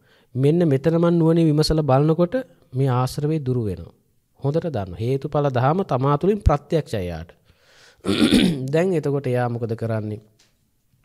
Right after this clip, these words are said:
අර පංච උපාදානස්කන්ධයේම නැවත නැවතත් නැවත නැවතත් අර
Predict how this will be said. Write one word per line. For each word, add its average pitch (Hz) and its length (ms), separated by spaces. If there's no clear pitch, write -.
අර 117 180
පංච 127 380
උපාදානස්කන්ධයේම 123 1600
නැවත 127 540
නැවතත් 123 540
නැවත 120 380
නැවතත් 113 560
අර 113 120